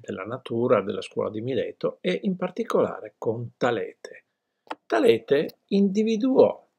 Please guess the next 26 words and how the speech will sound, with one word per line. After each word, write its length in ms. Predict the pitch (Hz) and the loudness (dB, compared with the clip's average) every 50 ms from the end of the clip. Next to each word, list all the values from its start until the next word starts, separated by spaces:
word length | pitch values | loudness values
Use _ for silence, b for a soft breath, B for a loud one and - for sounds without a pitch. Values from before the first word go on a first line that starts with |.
| _ _ _ _ _ _ | _ _ _ _ _ _
come 520 | - - 151 143 131 117 95 90 92 _ _ _ _ _ _ _ _ _ | 8 8 8 8 8 2 -4 -6 -10 _ _ _ _ _ _ _ _ _
archè, 560 | - 135 139 127 _ - 120 101 - - 127 _ | -4 -4 -4 -4 _ 0 0 0 -2 -4 -10 _
come 240 | - 127 117 110 | -8 -6 -6 -6
principio 840 | 107 _ 113 117 110 101 - - 202 190 - - 127 107 90 85 - _ _ _ _ _ _ _ _ _ _ | -10 _ -10 -10 -8 -6 0 2 2 2 2 2 0 0 0 -2 -8 _ _ _ _ _ _ _ _ _ _
iniziale 920 | _ 139 131 135 131 120 - - - 175 165 160 147 127 104 95 90 - _ _ _ _ _ _ _ | _ -8 -8 -6 -8 -10 -10 0 6 6 6 6 6 2 0 -2 -4 -10 _ _ _ _ _ _ _
da 140 | - 120 | -4 -4
cui 360 | 107 - - 170 165 143 120 - _ | -2 0 2 4 4 4 4 0 _
ogni 260 | - 123 123 117 110 | -6 -4 -4 -4 -6
cosa 540 | - - 131 127 123 104 107 101 90 - _ | 2 6 6 6 6 4 -2 -6 -6 -8 _
deriva, 540 | _ 110 110 107 104 95 98 - 107 113 127 | _ -4 -2 -2 -2 -4 -6 -6 -6 -6 -6
quindi 300 | - - 104 101 92 - | -6 -6 -6 -6 -6 -6
le 80 | 98 95 | -8 -4
leggi 260 | 98 101 98 - - | -4 -4 -4 -4 -6
del 220 | 101 101 107 104 | -6 -6 -6 -6
cosmo, 520 | _ - 90 90 104 120 117 - - 101 98 | _ -6 -4 -2 -2 -4 -4 -6 -8 -8 -6
la 100 | 98 101 | -6 -6
natura, 520 | 104 101 _ - 104 104 120 131 127 113 | -8 -10 _ -8 -4 -2 -2 0 0 -2
l'universo, 680 | 104 107 104 107 107 104 101 101 104 101 - - - - | -2 -4 -6 -8 -6 -6 -4 -4 -4 -6 -8 -10 -8 -8
eccetera, 520 | - - - - - - - - - - _ _ _ _ | -8 -6 -6 -8 -8 -10 -12 -14 -14 -14 _ _ _ _
nell'acqua. 760 | _ 160 151 160 156 143 123 - - - _ _ - - - - _ _ _ _ _ _ _ _ _ _ _ _ _ _ _ _ _ _ _ _ _ | _ -4 -2 -2 -2 -2 -4 -6 -8 -8 _ _ -8 -8 -8 -8 _ _ _ _ _ _ _ _ _ _ _ _ _ _ _ _ _ _ _ _ _
La 180 | _ 123 - 104 | _ -2 -2 -2
filosofia 920 | - - 139 139 147 143 226 202 - - 143 131 127 135 147 165 - _ _ | 0 2 4 4 4 4 4 2 2 0 0 0 0 0 0 -2 -8 _ _
è 300 | _ - 139 120 - - _ _ _ | _ -4 -4 -4 -4 -6 _ _ _
meraviglia, 840 | 131 127 113 113 110 98 104 104 107 113 123 127 143 175 202 175 170 _ | -6 -2 0 0 -2 -2 -6 -10 -8 -8 -4 -4 -2 -2 -2 -6 -8 _
stupore, 800 | - - - _ - 120 - - 110 85 76 85 110 160 160 _ | -12 -12 -8 _ -6 -6 -4 -4 -4 -4 -2 -4 -8 -8 -10 _
quindi, 500 | _ - - - 110 117 - 85 - - | _ -20 -20 -20 -20 -14 -10 -10 -10 -12